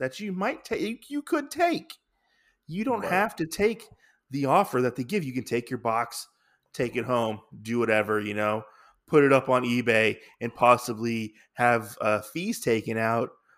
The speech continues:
Speaker 1: of what you sell. And then if you don't sell it, you can also accumulate monthly fees for having your thing listed on eBay.
Speaker 2: This is
Speaker 1: Which,
Speaker 2: true.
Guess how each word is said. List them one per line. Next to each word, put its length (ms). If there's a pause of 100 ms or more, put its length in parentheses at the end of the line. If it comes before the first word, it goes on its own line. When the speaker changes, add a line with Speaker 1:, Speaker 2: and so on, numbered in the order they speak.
(120)
Speaker 1:
of 500
what 340
you 240
sell. 640 (360)
And 140
then 180
if 120
you 100
don't 280
sell 360
it, 200 (320)
you 120
can 200
also 480
accumulate 720 (180)
monthly 460
fees 360
for 120
having 400
your 100
thing 320 (100)
listed 360
on 120
eBay. 500 (1040)
Speaker 2:
This 260
is 140
Speaker 1:
Which, 100
Speaker 2:
true. 320